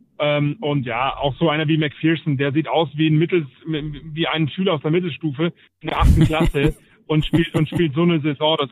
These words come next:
Speaker 1: ist schon echt sensationell. Also, das ist schon echt cool. Ich freue mich für die Bengals,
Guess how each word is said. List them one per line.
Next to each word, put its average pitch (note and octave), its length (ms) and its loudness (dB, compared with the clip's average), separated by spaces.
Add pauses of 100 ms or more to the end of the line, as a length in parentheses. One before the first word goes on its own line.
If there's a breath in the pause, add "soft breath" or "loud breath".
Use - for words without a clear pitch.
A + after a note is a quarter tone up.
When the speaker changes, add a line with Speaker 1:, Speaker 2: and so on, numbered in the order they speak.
Speaker 1:
ist - 100 -14
schon D3+ 160 -2
echt C#3+ 280 -6
sensationell. C#3+ 580 -2
Also, C3 200 -8
das D3 80 -10
ist D3+ 100 -12
schon D3 100 -14
echt C#3 260 -6
cool. D3+ 240 2 (420 soft breath)
Ich D3 160 -4
freue C#3 180 0
mich D3 140 0
für D3 80 -2
die C3+ 80 2
Bengals, B2 380 -2